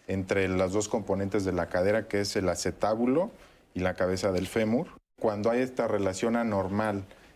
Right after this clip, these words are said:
entre estos dos componentes, el desarrollo de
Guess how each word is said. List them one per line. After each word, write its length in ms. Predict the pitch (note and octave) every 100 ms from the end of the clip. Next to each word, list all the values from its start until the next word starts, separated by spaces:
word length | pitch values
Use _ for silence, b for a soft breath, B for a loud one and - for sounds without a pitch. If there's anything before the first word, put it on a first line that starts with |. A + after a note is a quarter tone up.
| -
entre 280 | G2 F#2+ A#2
estos 240 | A#2 B2+
dos 160 | A#2+ A2+
componentes, 840 | B2+ A#2 C3 B2+ A2+ G#2 A2+ B2+ -
el 160 | G#2+ G#2
desarrollo 800 | G2+ G2+ G2+ G#2 A2+ C3 A#2+ G2+
de 360 | F#2+ G2+ G#2+